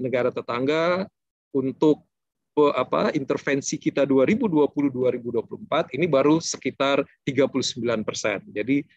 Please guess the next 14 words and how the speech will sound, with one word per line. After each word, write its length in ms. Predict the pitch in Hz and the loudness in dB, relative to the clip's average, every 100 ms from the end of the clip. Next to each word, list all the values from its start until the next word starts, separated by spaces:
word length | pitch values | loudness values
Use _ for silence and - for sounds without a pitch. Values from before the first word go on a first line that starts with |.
| _ | _
baru 320 | 107 110 151 | 0 4 4
dua 240 | 120 127 120 | 4 2 4
ratus 400 | 120 - 117 - | 0 0 -4 -2
dua 240 | 120 113 | 0 0
puluh 220 | - 117 | 0 -4
dua 260 | 113 117 107 | 0 0 0
kecamatan 800 | 117 120 104 92 - 113 165 220 - _ _ _ | -4 -6 -6 -6 -4 0 2 2 0 _ _ _
dari 640 | - 123 127 190 196 202 | 0 2 2 2 2 0
lima 320 | 147 156 151 | 0 0 0
ratus 400 | 156 190 226 - | -2 0 -2 -2
enam 240 | 143 147 147 | -4 -4 -2
puluh 220 | 147 139 | -2 0
dua 260 | 139 139 135 | 2 2 0
kecamatan 720 | 135 143 131 120 - 190 | -6 -8 -8 -4 0 2